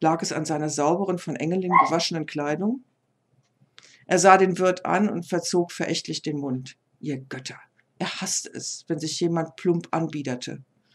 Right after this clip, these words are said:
Es reizt ihn dann, irgendeinen Teil dieses Menschen zu packen und zu zerquetschen. Barthel schnaufte nur. „Bier“, grunzte er und hielt zwei Finger hoch.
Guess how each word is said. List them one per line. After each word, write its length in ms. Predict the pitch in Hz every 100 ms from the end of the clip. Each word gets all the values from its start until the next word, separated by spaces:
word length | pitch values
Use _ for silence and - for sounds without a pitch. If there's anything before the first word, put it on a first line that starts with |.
| _ _ _
Es 260 | 180 175 165
reizt 360 | 214 214 -
ihn 160 | 175 165
dann, 160 | 160 -
irgendeinen 440 | 202 208 160 156
Teil 280 | 185 185 180
dieses 340 | 160 156 -
Menschen 340 | 165 175 160 -
zu 140 | 127
packen 300 | 180 170 160
und 120 | 139
zu 100 | -
zerquetschen. 720 | - 127 - 147 - - 135 - _ _ _ _ _ _ _ _ _ _ _
Barthel 300 | 160 180 185
schnaufte 480 | - 165 151 156 165
nur. 340 | 151 135 131 135 _ _
„Bier“, 480 | 180 175 160 135 135
grunzte 400 | - 143 139 -
er 300 | - 131 117
und 160 | 147 151
hielt 200 | 175 151
zwei 220 | - 151
Finger 320 | 151 160 143
hoch. 320 | 139 110 135